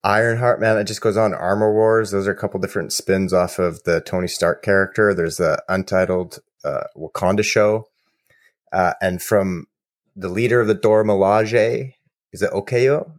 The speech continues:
Okoye? I forget how you pronounce it. She has an un-, a show that she's gonna come out. And there's a spin-off show from Hawkeye, which we haven't e-,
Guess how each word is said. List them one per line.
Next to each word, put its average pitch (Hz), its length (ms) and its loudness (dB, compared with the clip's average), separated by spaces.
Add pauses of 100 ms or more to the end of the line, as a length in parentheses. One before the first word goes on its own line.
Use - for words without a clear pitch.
(120)
Okoye? 113 520 0 (240)
I - 40 -16
forget 98 280 -2
how 95 80 -4
you 87 140 -4
pronounce 85 460 -8
it. - 160 -6 (500)
She 104 220 -4
has 113 200 2
an 110 100 -2
un-, 107 300 -2
a 95 160 2
show 104 380 2
that 101 140 2
she's 98 180 -10
gonna 101 140 -2
come 101 200 -4
out. 117 300 0 (1200)
And 101 320 2
there's 101 220 2
a 92 60 0
spin-off 139 500 0
show 98 240 0
from 95 300 -4
Hawkeye, - 500 -4 (180)
which - 360 -4
we 113 60 0
haven't 127 140 0
e-, - 80 0